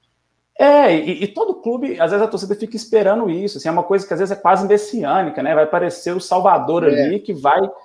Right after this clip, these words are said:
Speaker 1: pô, vai resolver tudo. É, só que, assim,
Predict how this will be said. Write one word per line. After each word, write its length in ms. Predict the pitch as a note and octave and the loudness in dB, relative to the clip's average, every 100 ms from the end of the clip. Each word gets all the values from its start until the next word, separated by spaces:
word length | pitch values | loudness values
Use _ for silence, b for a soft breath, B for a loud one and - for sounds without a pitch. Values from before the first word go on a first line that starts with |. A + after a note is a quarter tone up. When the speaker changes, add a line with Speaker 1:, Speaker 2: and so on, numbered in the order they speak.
| B B _ _ _ | B B _ _ _
Speaker 1:
pô, 120 | F3+ | -2
vai 160 | - C#3 | 0 0
resolver 500 | F3 E3+ F#3 G#3 - | 2 2 2 0 -2
tudo. 340 | D#3+ A#2+ F2+ _ _ b b b - | -6 -6 -10 _ _ b b b 0
É, 340 | E3 D#3 - | 6 6 4
só 240 | - - C4+ | 0 -2 -2
que, 80 | E4 | -2
assim, 600 | - - F#3 C#3 - | -10 -10 -8 -8 -12